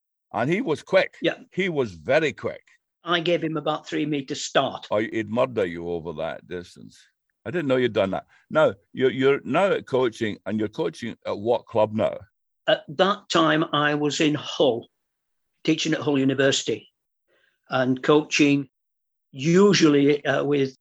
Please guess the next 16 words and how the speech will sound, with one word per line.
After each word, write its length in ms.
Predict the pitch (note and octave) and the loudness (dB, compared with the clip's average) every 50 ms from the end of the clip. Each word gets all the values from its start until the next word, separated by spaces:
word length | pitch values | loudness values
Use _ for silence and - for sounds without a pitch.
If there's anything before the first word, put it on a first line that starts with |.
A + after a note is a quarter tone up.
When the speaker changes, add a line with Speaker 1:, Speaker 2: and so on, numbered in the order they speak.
| _ _ _ _ _ _ | _ _ _ _ _ _
Speaker 2:
university 540 | - D#3+ D#3+ D#3 D3 C3+ D3 C#3+ B2 - C3 | 2 4 4 6 6 6 6 4 4 0 -4
students 640 | A#2+ - - C#3+ C#3 B2+ A#2 A2+ C3 - - - - _ _ _ _ _ _ _ _ - | -6 -2 -2 -2 -2 -2 -4 -6 -6 -6 -6 -8 -8 _ _ _ _ _ _ _ _ -4
on 200 | - C#3+ D3+ D3 | -2 0 2 4
the 80 | C#3+ C3+ | 2 2
Hull 180 | B2 D3 C#3 C3+ | 2 2 2 2
University 480 | C3+ C3+ C3 C3 C#3 C#3 B2+ - - B2 | 2 0 0 0 0 0 -2 -4 -6 -6
track. 400 | - - C3+ A#2 - - - - _ _ _ | -4 -2 -2 -2 -4 -8 -12 -16 _ _ _
Speaker 1:
What 420 | - - C#3 D#3+ F#3 - - - - _ _ _ _ _ _ _ | -8 -2 2 2 2 2 0 -6 -20 _ _ _ _ _ _ _
coach 300 | - D3 C3 B2+ - - | 2 4 4 4 4 2
education 680 | B2+ A2+ G#2 F#2 F#2 E2+ F#2+ G#2+ G#2+ A#2+ A2+ - A#2 B2+ | 2 2 2 0 -2 -2 2 4 4 2 2 0 0 2
did 120 | A#2+ G#2 G2 | 2 2 2
you 100 | F#2+ E2+ | 0 0
get 200 | D#2 F2 E2 E2 | 0 0 0 0
at 100 | F2 D2+ | 0 0
that 220 | D#2+ E2 D#2+ - | 0 0 -2 -2
time? 340 | - G2 E2 E2 D#2+ E2 | 0 0 0 0 0 -4